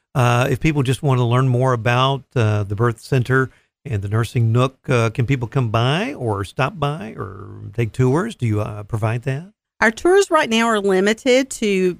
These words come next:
Speaker 2: patients who are expecting babies because we have a full <laughs> occupancy of, of patients now. So we try to res-, respect privacy and, and limit that. But we do have tours for people who are interested,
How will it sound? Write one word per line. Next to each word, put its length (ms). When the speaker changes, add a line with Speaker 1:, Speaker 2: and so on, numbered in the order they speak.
Speaker 2:
patients 540
who 120
are 80
expecting 500
babies 460
because 380
we 300
have 360
a 240
full 360
<laughs> 140
occupancy 840
of, 280
of 160
patients 560
now. 340
So 200
we 100
try 200
to 80
res-, 240
respect 420
privacy 640
and, 160
and 160
limit 320
that. 300
But 120
we 120
do 140
have 280
tours 300
for 140
people 360
who 100
are 120
interested, 600